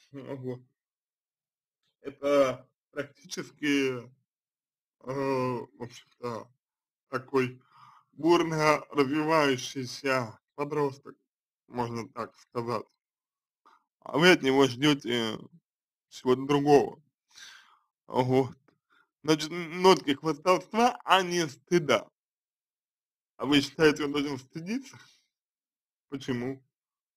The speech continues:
Потому что вы чего-то стыдитесь? Или вас приучили стыдиться?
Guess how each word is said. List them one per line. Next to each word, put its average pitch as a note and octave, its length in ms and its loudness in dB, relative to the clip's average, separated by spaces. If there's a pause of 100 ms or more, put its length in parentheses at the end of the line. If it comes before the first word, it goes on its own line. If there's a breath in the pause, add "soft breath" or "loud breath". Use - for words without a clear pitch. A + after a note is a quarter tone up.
(640)
Потому D#3+ 320 -2
что - 180 0
вы A3 200 2
чего-то D#3 360 0
стыдитесь? A#2+ 600 -8 (360)
Или C#3+ 200 2
вас D3 260 4
приучили D#3+ 640 -4
стыдиться? A#2+ 600 -8